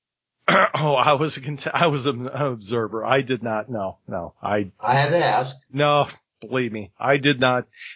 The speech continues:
Speaker 1: This was a professional bodybuilding contest. I mean, these were, you know, these were guys that, uh, uh, no, they were huge. I was not even, Christ, I couldn't even be in an amateur contest.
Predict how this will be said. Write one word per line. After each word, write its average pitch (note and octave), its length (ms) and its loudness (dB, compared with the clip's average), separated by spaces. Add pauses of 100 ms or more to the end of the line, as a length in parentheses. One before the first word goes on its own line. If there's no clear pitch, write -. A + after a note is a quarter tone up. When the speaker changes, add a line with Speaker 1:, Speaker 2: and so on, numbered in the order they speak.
Speaker 1:
This A#3+ 240 4
was B3+ 120 0
a E3+ 60 2
professional C3+ 520 0
bodybuilding A2 580 -2
contest. G2 540 -2
I A#2 80 4
mean, G#2+ 160 0
these C#3 220 -2
were, C3 380 2 (400)
you C#3 120 4
know, B2 120 4
these E3+ 240 2
were B2+ 120 4
guys B2+ 440 4
that, A2+ 360 2 (120)
uh, G#2+ 360 -2 (640)
uh, G#1+ 280 -6
no, B2 240 4
they A#2+ 100 6
were G2 120 2
huge. F#2+ 480 -2
I A#2 200 6
was G2 300 2
not G2+ 240 2
even, F#2 380 -4 (600)
Christ, - 300 2
I G#3 80 6
couldn't D3 280 2
even B2 220 2
be B2 180 0
in A#2+ 80 4
an F2 160 -4 (120)
amateur D3 420 2
contest. F2+ 680 -4